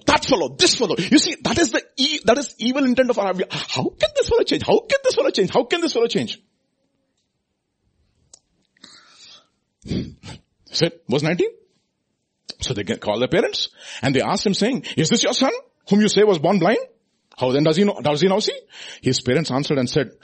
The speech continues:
"We know that he is our son and that he was born blind. But what, by, by what means he now sees, we do not know."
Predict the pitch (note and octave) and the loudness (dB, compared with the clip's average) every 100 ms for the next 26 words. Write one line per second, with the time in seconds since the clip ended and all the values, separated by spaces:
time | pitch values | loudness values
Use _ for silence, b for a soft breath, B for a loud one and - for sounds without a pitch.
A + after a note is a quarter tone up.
0 | B - C#3+ D3+ G#3 D#3 D#3+ D3 D#3 D#3+ | B -2 0 0 0 0 2 2 2 0
1 | D#3+ - _ _ - D3+ C#3 D3 A#2+ C3+ | -2 -6 _ _ -4 -2 2 0 2 0
2 | C#3 C3 C3+ - _ _ _ _ _ _ | 0 0 -2 -8 _ _ _ _ _ _
3 | _ _ _ _ _ B B D3 B2 G2 | _ _ _ _ _ B B -2 0 0
4 | D#3+ D3 F#3+ D#3+ D3+ F#2+ F2 B2+ - A#4 | 0 0 0 2 0 0 -6 -2 0 2
5 | C#5 C#5 - D4 C#4 C#4+ C#4 C#4 E3 B3 | 0 0 2 2 2 2 2 2 2 2
6 | C4+ C#4 A3+ B3+ B3 - | 4 4 6 6 4 -4